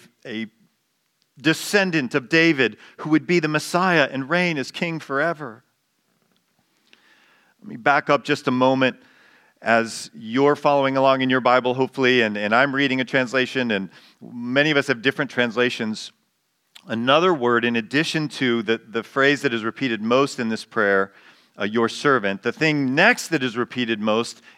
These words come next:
is the name of God. And my translation translates it, "Sovereign Lord." And it is two words in, in Hebrew.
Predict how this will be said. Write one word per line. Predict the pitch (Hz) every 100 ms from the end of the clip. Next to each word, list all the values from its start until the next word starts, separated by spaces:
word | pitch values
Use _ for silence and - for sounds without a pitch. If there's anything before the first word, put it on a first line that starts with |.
| _
is | 151 151
the | 147
name | 143 123 123 123
of | 110
God. | 127 123 113 92 80 _ _ _ _ _ -
And | 107
my | 151 202
translation | 185 185 156 165 151
translates | 139 151 147 131 147 139
it, | 143 127 - _
"Sovereign | - - - 156 165 151 151 147 139
Lord." | 127 123 104 78 _ _ _ _ _ _ _ _ _ _
And | 107 117
it | 127
is | 131 127 113 - - _ _
two | - 190 208
words | 175 165 135 117 -
in, | 180 131 123
in | 135 120
Hebrew. | 110 135 135 113 113 113